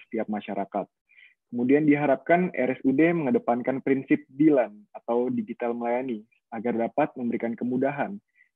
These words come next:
sehingga ke-, kebahagiaan dan kepuasan masyarakat juga dapat tercapai. Kemudian sistem edat ini menjadi juara du-,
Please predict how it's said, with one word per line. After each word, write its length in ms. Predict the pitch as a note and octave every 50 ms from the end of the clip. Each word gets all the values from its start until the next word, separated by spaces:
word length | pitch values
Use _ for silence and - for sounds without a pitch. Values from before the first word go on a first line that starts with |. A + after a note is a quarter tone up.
| _ - C#3
sehingga 400 | C3+ C3+ C3 C3+ C3 C#3+ E3 E3+
ke-, 240 | - C3+ B2+ - _ _ _ _ _ _ _ _ _ _
kebahagiaan 800 | - - B2 B2 B2 C3+ C3 B2 A#2+ C3 B2 - B2+ D#3 D#3+ C#3+
dan 160 | B2 A#2+ A#2+
kepuasan 400 | A2+ - - A#2+ A#2 A#2 - B2+
masyarakat 540 | A#2+ A#2 A#2 - B2 A2+ A2 - D3+ D3 D3
juga 240 | - A#2+ G#2+ A2+ A2
dapat 320 | A2 A2 A2 - - A#2+ - -
tercapai. 560 | - - - G#2+ G2 G2 - G2 F#2+ F#2+ - - _ _ _ _ _ _ _
Kemudian 640 | - - B2 A#2+ B2 B2+ B2+ C3+ C#3+ D#3 E3 F3 F3 F3 _ _ _ _ _ _ _ _ _ _ _ _ - - -
sistem 320 | - C3+ - - C#3+ C3 -
edat 320 | B2+ C3+ C#3 D3 D3 C#3+
ini 240 | - C#3+ D#3 E3 F3
menjadi 680 | F3 D#3 B2+ A#2+ A#2+ A#2 B2 A#2+ A#2+ A#2+ A#2+ B2 A#2 A2+
juara 320 | B2 B2+ B2+ B2+ B2+ B2+ B2+
du-, 160 | B2+ B2+